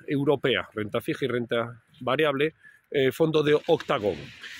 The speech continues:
Luego, también paralelamente a ello, soy el director y presentador del programa de televisión de La Campana,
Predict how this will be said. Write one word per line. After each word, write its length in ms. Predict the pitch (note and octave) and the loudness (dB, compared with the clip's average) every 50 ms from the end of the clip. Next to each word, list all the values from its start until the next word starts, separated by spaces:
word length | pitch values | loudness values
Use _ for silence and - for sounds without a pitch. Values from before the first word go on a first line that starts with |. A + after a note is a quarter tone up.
| - - - - - | -16 -16 -16 -6 -2
Luego, 380 | E3+ F3 F#3+ G3+ G3+ G#3 A#3 | 2 4 6 6 8 6 6
también 320 | A#3 - E3 D#3+ E3 D#3+ D3+ | 4 4 2 2 2 2 4
paralelamente 960 | - D#3 D3 D3 D3+ D3+ D3 D3 D3+ D#3 E3 D#3 C#3 C#3 D3 D3+ D3+ C#3 - | 2 2 2 4 4 4 4 4 4 2 2 0 0 2 2 2 2 2 2
a 60 | D#3 | 2
ello, 160 | F3+ F#3+ F#3+ | 4 4 2
soy 240 | E3+ - - E3 D3+ | 2 2 -2 0 2
el 100 | C#3+ C#3 | 2 2
director 500 | C3 C3+ C3+ C#3+ - - G3+ G#3 G#3 G3+ | 0 0 0 0 0 2 4 4 6 4
y 60 | G3 | 4
presentador 640 | D#3 - C3+ - - D3 C3 C#3 D3 E3+ F#3 F#3+ F3 | 2 0 -4 -4 -4 -2 0 2 2 4 4 4 4
del 120 | E3 C#3+ | 2 0
programa 380 | - - C3+ C3 C3+ C#3 D3 C#3+ | 2 0 0 0 2 2 2 2
de 80 | C#3 | 2
televisión 640 | A2 C3+ C3 B2+ B2+ C3 - - D#3+ D#3+ E3 E3+ D#3+ - _ _ _ - - - - - - _ | 2 0 0 0 -2 -2 0 4 4 4 4 2 -2 -6 _ _ _ -20 -20 -20 -20 -20 -16 _
de 160 | - C#3 E3 E3 | -2 0 2 2
La 120 | F3+ F#3+ | 2 0
Campana, 540 | - E3+ D#3 D3+ - C3+ C3+ C3 C3 D3+ | 0 0 -2 0 0 0 0 0 0 -2